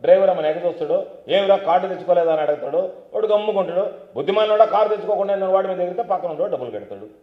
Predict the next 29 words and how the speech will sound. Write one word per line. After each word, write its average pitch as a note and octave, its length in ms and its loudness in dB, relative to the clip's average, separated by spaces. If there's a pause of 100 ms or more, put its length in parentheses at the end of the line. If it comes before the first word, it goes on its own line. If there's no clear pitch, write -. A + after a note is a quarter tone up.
(680)
సరే A3+ 140 0
ప్రతిపక్షంలో F#3+ 600 -2
ఉన్నప్పుడు F#3 260 0
కట్టాము, F3 460 4 (460)
ఇతనికి F3+ 280 -4
శ్రీనివాస G#3 360 0
మహల్లో F#3+ 360 -2
పిక్ G3 260 -8
పాకెట్ G#3+ 240 2
అలవాటు F#3 280 2
ఇంకా F3+ 160 0
బాగా, F3+ 240 0
ఇంటికి F#3+ 200 -4
పోతే F#3+ 260 -4
జోబులు F#3 260 -6
దాడుతుంటే F3+ 340 2
ప్రతిపక్షంలో E3 500 -6
ఉన్నప్పుడు D3+ 260 -10
ఇప్పుడు E3 160 -12
కూడా D#3+ 160 0
అదే D3+ 120 -2
పనిలో C3+ 240 -6
ఉన్నాడు A#2+ 260 -12
ఆయన, A2+ 120 -12
ఇతను A2+ 260 -14 (320)
ఇంటికి F#3+ 220 -6
పోయినాడు F3+ 240 0
జోబులాగా E3+ 380 2
దాడుతున్నాడు, D#3 540 0